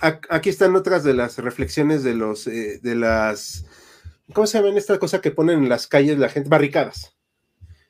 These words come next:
Perdón. Aquí nos está co-, eh, saludando Jan Jaimes, muchos saludos, que es nuestra Patreon. Saludos.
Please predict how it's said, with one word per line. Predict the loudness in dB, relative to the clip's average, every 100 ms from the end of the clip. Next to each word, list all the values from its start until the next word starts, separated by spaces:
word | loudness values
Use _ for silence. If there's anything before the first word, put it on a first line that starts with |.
| _ _
Perdón. | -6 -4 -4 -8 _ _ _ _ _ -4
Aquí | -2 2
nos | 4 4 2
está | 0 0
co-, | 0 2
eh, | 2 2 -2
saludando | 0 2 2 2 0 0
Jan | 0 0
Jaimes, | 0 -2 -2 -4 -6 -12 -18 -8
muchos | -4 -4 0
saludos, | 2 4 2 2
que | 2
es | 2
nuestra | 0 -2 -2
Patreon. | 0 -2 0 -2 -4 _ _ _
Saludos. | -4 0 2 2 0